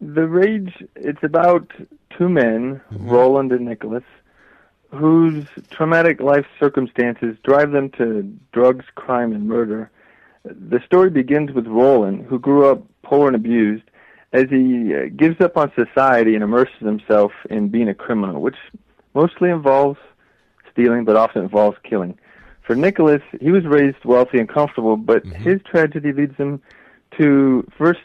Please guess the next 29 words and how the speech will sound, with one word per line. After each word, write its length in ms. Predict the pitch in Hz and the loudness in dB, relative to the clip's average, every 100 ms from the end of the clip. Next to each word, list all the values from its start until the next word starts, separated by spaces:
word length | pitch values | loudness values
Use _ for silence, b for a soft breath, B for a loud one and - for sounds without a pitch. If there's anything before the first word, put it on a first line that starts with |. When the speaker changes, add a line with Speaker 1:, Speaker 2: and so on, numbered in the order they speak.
| - | -12
Speaker 1:
s-, 60 | - _ - | -12 _ -6
just 180 | 123 | -6
training 240 | - 131 120 | -2 -4 -2
for 120 | 104 | -4
self-defense, 640 | - 104 95 - 131 113 - | -2 -4 -6 -2 -2 -2 -6
but 80 | 131 | -8
this 140 | 147 | -8
becomes 400 | - 139 143 135 | -6 -2 -2 0
an 100 | 117 | -2
obsession 540 | 104 - 131 - 117 107 | -2 -2 -4 -2 -6 -2
with 200 | 101 95 - b b b b _ | -2 -4 -14 b b b b _
combat 340 | 131 123 113 | -2 2 4
arts 240 | 110 110 - | 4 2 0
and, 260 | 104 92 - - | -6 -6 -8 -6
and 220 | 107 101 | -2 0
revenge, 400 | 101 110 104 95 | 0 0 -2 -4
hunting 240 | 123 123 | -6 -4
down 220 | 107 110 | -2 -2
the 60 | 104 | -2
man 160 | 107 104 | -4 -4
who 80 | 95 - | -8 -12
took 100 | 110 | -10
his 140 | 95 | -8
life 240 | 101 107 - | -6 -6 -8
from 100 | 107 | -10
him. 180 | 101 - b b b b - | -8 -10 b b b b 0
Both 220 | 151 170 | 0 2
these 160 | 170 | -2
guys, 360 | 151 143 135 | 0 0 2